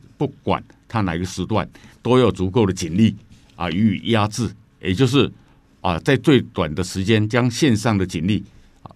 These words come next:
呃，派遣到这个现场来。那当然会一波一波的加进来。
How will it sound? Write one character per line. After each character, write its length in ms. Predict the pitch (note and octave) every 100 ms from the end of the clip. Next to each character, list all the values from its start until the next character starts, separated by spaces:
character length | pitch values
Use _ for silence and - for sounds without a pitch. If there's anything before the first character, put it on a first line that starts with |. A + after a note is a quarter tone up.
| -
呃， 480 | E2 D#2+ D#2 D#2 D2
派 200 | - B2+
遣 200 | F#2+ D2+
到 180 | G2 - _ -
这 80 |
个 80 | G2
现 220 | F2 G2
场 180 | D2+ C#2
来。 160 | C2 - - - - -
那 320 | A2 G#2+ F#2 F2+
当 200 | A2+ A#2
然 120 | G2+
会 160 | G2+ G2 -
一 100 | -
波 180 | G#2 G2+
一 40 |
波 140 | F#2+ G#2
的 80 | F2
加 160 | F#2+
进 160 | F2+ F2
来。 140 | C2+